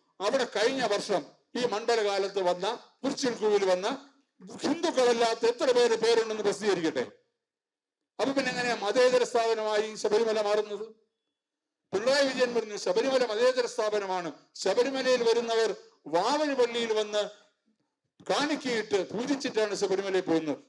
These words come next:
ശബരിമലയിൽ തിരിച്ചിറങ്ങിയാൽ നേരെ പോകുന്നത് അർത്തുങ്കലുള്ള വെളുത്തച്ഛന്റെ അവിടെ പോയി മാല കൂടുമെന്ന്. ഞാൻ ചോദിക്കട്ടെ, പിണറായി വിജയനെ പോലെ ആൾ എന്ത്, എന്ത്, എന്ത് ഉദ്ദേശത്തിലാണ് ഇത് പറയുന്നത്?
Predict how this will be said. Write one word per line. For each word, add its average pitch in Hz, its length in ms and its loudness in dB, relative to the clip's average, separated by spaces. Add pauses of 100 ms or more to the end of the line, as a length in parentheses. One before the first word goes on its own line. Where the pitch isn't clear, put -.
ശബരിമലയിൽ 240 580 2
തിരിച്ചിറങ്ങിയാൽ 214 640 -2
നേരെ 220 260 2
പോകുന്നത് 202 400 2
അർത്തുങ്കലുള്ള 202 840 2 (260)
വെളുത്തച്ഛന്റെ 240 560 2
അവിടെ 208 140 4
പോയി 202 300 2 (280)
മാല 226 340 2
കൂടുമെന്ന്. 170 400 2 (880)
ഞാൻ 311 200 2
ചോദിക്കട്ടെ, 214 320 2
പിണറായി 233 440 4
വിജയനെ 202 280 0
പോലെ 175 300 2
ആൾ 170 80 2
എന്ത്, 175 360 -2 (180)
എന്ത്, 175 200 -4 (440)
എന്ത് 226 160 0
ഉദ്ദേശത്തിലാണ് 190 580 0
ഇത് 151 80 -4
പറയുന്നത്? 143 400 -4